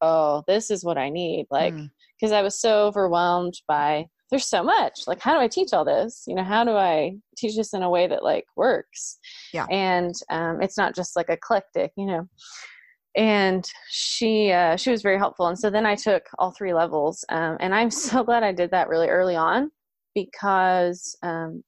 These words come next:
Speaker 1: like, that first year I was at a really small school. I had about three hundred kids. So it was great for first year because I had really small class sizes.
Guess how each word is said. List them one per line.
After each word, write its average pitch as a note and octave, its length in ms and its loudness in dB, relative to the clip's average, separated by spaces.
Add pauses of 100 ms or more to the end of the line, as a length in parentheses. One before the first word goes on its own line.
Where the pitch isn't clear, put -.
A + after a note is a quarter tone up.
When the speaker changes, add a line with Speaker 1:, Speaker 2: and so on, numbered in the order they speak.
(140)
Speaker 1:
like, F#3 220 -4
that F#3+ 160 0
first - 280 -2
year G#3 120 4
I - 40 4
was F#3+ 100 -6
at F3+ 80 2
a F3 60 0
really F#3 200 2
small G3 380 -4
school. A#3 360 0
I A3 100 2
had A3 140 -2
about - 220 -4
three B3+ 100 -4
hundred A#3+ 260 -4
kids. G#3+ 520 -2 (280)
So G#3+ 200 0
it - 20 2
was G#3 140 -4
great A3+ 340 0 (120)
for F#3 500 4 (400)
first G#3 340 -2
year F3+ 400 2
because F#3 240 -8
I F3 60 2
had E3+ 100 0
really G3+ 160 2
small G3+ 220 -2
class F3+ 300 -2
sizes. E3+ 540 -2